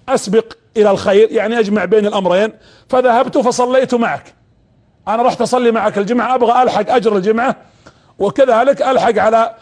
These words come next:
أن أكون أحد الجنود الذين يخرجون في هذا الجيش". فغضب النبي عليه الصلاة والسلام غضباً شديداً،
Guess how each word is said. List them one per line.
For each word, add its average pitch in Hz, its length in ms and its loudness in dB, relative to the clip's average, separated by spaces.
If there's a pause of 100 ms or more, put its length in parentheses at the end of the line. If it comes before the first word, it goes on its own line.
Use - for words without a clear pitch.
(180)
أن 208 120 0
أكون 226 360 0
أحد 208 280 0
الجنود 214 520 2 (280)
الذين 220 380 0
يخرجون 226 560 0
في 208 160 0
هذا 208 200 0
الجيش". 170 380 -6 (520)
فغضب 202 440 0
النبي 190 400 0
عليه 185 240 0
الصلاة 185 480 0
والسلام 180 580 0
غضباً 196 480 2
شديداً، 190 540 -2